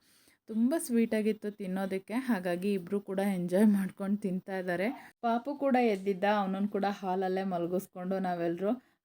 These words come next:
ಹಣ್ಣು ತಿನ್ಕೊಂಡು ಫಿಲಮ್ ನೋಡ್ತಾ ಇದ್ವಿ. ಇವತ್ತು ಮಿಸ್ಟರ್ and ಮಿಸಸ್ ರಾಮಾಚಾರಿ ಮೂವಿ ಬರ್ತಾ ಇತ್ತು ಟಿ ವಿನಲ್ಲಿ. ಹಾಗಾಗಿ ಅದನ್ನ ನೋಡ್ಕೊಂಡು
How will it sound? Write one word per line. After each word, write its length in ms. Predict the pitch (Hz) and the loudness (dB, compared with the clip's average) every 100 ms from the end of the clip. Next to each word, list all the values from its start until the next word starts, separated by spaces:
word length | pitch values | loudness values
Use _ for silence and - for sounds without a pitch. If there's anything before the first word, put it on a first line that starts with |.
| 196 | -4
ಹಣ್ಣು 320 | 196 190 208 | -2 0 0
ತಿನ್ಕೊಂಡು 580 | 254 233 220 214 196 196 | 0 0 -2 -2 -4 -4
ಫಿಲಮ್ 360 | 202 180 185 202 | -4 -4 0 0
ನೋಡ್ತಾ 360 | 180 185 185 185 | 0 -4 -4 -6
ಇದ್ವಿ. 320 | 175 185 185 | -2 -2 0
ಇವತ್ತು 380 | 170 165 196 226 | 0 -4 -4 -4
ಮಿಸ್ಟರ್ 440 | 214 - 202 196 | -6 -8 -8 -6
and 180 | 196 190 | -4 -4
ಮಿಸಸ್ 360 | 185 196 196 | -4 -4 -6
ರಾಮಾಚಾರಿ 580 | 185 180 175 185 190 180 | -6 -4 -4 -4 -4 -4
ಮೂವಿ 320 | 180 175 180 | -4 -4 -2
ಬರ್ತಾ 360 | 180 175 - 170 | 0 -2 -4 -8
ಇತ್ತು 180 | 170 175 | -8 -10
ಟಿ 240 | 175 175 | -6 -4
ವಿನಲ್ಲಿ. 380 | 175 175 165 202 | -4 -4 -2 0
ಹಾಗಾಗಿ 320 | 220 180 175 | 0 -2 -4
ಅದನ್ನ 300 | 170 180 180 | -4 -4 -4
ನೋಡ್ಕೊಂಡು 580 | 175 196 208 202 190 214 | -4 -4 -6 -8 -4 -4